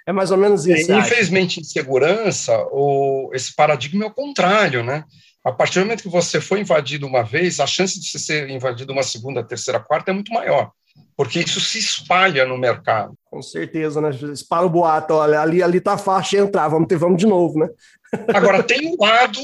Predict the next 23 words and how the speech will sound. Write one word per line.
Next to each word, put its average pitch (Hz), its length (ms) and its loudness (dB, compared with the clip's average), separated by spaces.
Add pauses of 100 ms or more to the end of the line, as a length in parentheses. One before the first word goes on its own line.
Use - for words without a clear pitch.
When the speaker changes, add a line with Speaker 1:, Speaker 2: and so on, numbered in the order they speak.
Speaker 2:
latino 254 800 -2
nessa 254 300 -8
história, 120 680 0
né? 165 260 -4 (380)
Ah, 127 380 4
o 139 100 -2
latino 165 600 0
é - 20 0
muito 202 360 -4
de 190 640 0 (340)
workaround, 127 840 0
né? 135 240 -2
Solução 139 920 0
provisória 131 640 2
que 147 160 -8
vira 135 280 -6
solução 131 500 -4
definitiva, 135 920 -6
né? 123 220 -8 (440)
Então, 123 220 -2
é 143 80 4
aquilo 151 280 -2
que, 147 240 0